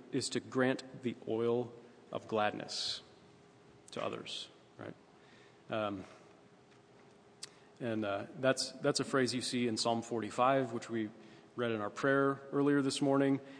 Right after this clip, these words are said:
and, uh, Hebrews one nine, where it says, "God has anointed you,"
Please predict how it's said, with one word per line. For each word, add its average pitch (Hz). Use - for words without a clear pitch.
and, 110
uh, 127
Hebrews 127
one 123
nine, 120
where 113
it 110
says, 120
"God 139
has 123
anointed 123
you," 117